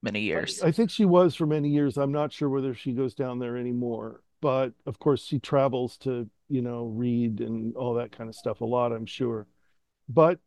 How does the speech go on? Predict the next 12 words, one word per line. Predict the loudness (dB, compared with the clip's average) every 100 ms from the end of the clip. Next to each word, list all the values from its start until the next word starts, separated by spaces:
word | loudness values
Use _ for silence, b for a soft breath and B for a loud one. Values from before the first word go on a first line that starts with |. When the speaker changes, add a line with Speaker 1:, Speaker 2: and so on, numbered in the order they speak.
| _ 2
Speaker 2:
you | 4
know, | 4 2 -2
she's | -6 -2 -2 -2 _ _ 0
doing | 6 6 6
a |
permaculture | 4 4 2 0 2 2 2 -4
farm | -4 -4 -6 -6
in | -6 -4 -4 -6
Sonoma | -6 -4 -2
County. | 0 0 0 -2 -2
And | -4 -4 -4 0
that's, | 0 0 -6 -20